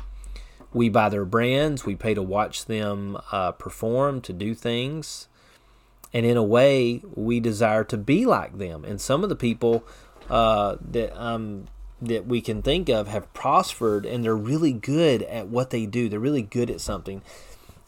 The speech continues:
And it, it makes us desire to be around them and to be like them. And I always think of professional athletes more than anyone else, uh, but also musicians, Hollywood actors. And, and you have to be really careful because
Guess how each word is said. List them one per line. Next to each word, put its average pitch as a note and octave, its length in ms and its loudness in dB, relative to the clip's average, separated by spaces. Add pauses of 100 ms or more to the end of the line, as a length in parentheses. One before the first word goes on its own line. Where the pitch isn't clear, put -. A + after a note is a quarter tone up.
(140)
And C3 220 2
it, B2+ 180 6
it B2+ 120 0
makes C#3 360 2
us C#3 220 2
desire B2 720 2
to A#2+ 160 -2
be A2+ 180 2
around G#2+ 380 -2
them C3+ 260 0
and A#2 140 -2
to G#2+ 60 -4
be G#2+ 140 -2
like A#2+ 340 -2
them. G2+ 200 -4
And A#2 140 -6
I C#3 60 0
always F3 500 2
think C3 260 0
of A2 320 4 (640)
professional C3 520 4
athletes A#2+ 640 0
more A#2 200 2
than A2 140 -2
anyone G#2 340 -4
else, - 520 -2 (100)
uh, G2+ 360 0 (100)
but G2+ 120 -2
also B2 380 6
musicians, B2+ 880 0 (420)
Hollywood A2 440 4
actors. C#3 580 4 (720)
And, D3 260 4
and D3+ 180 2
you D3+ 100 4
have G3+ 180 0
to A#3 80 0
be G3+ 120 4
really D#3 200 6
careful G3 340 0
because B2 600 4